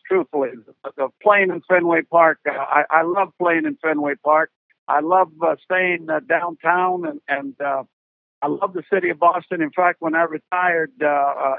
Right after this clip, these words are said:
in, in eighty-four, uh, I, they announced my retirement there in, in, in, in, in Fenway, and the fans gave me a, a standing ovation, and I,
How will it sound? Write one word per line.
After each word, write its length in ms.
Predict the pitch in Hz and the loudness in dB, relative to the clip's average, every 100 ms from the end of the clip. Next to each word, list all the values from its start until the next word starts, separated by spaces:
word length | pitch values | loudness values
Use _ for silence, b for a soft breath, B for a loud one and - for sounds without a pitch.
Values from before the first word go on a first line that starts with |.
| 135 | -4
in, 220 | 135 131 - | -8 -10 -14
in 240 | 135 135 135 | -12 -8 -4
eighty-four, 600 | 160 160 151 202 190 147 127 - - - - | -2 -2 -2 -2 -2 -2 -8 -18 -20 -20 -2
uh, 60 | 143 | 0
I, 380 | 147 - 143 151 - - | 2 0 0 -2 -8 -4
they 120 | 160 | 0
announced 360 | 170 170 175 165 - | 0 2 0 -2 -4
my 80 | |
retirement 720 | 165 160 - 175 180 165 151 - | -2 -2 0 2 2 2 -4 -4
there 300 | 165 160 151 | 0 2 0
in, 180 | 147 143 | -4 -8
in, 200 | - 139 135 | -6 -6 -4
in, 180 | 143 135 - | -6 -6 -10
in, 160 | 131 123 _ 143 | -12 -14 _ -4
in 140 | 139 - | -4 0
Fenway, 480 | 196 202 156 156 151 | 2 4 4 4 2
and 140 | 143 | 0
the 60 | 147 | -2
fans 340 | - 175 165 139 | -2 0 0 -2
gave 180 | 170 160 | -2 0
me 160 | 156 | 0
a, 120 | 139 123 _ _ 139 | -2 -4 _ _ -6
a 60 | |
standing 460 | 139 190 185 180 165 | -2 0 0 0 0
ovation, 560 | 160 170 175 - 175 160 | 2 2 0 -2 -4 -4
and 120 | 151 | -4
I, 200 | 151 151 | -2 -2